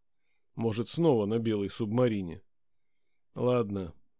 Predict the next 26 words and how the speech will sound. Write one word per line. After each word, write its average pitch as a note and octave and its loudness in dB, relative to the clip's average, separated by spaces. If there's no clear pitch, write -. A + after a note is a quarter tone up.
не D#3 0
стоит B2 0
столь G#2+ -4
внимательно A#2 0
присматриваться A2 -4
к - -10
этим G2 -6
черепам. G2+ -6
Не B2+ -4
хватало, B2 0
чтобы G2+ -6
местные B2 -2
уловили G#2+ -2
хоть - -6
отголосок A#2+ -2
подобных F#2+ -6
мыслей. E2+ -10
И - -6
значит, C#3 -2
как - -4
в - -16
скупом C3 -2
режиме A#2 0
прояснил A#2 0
Дьюка A2 -2
Эрнанс, D3 0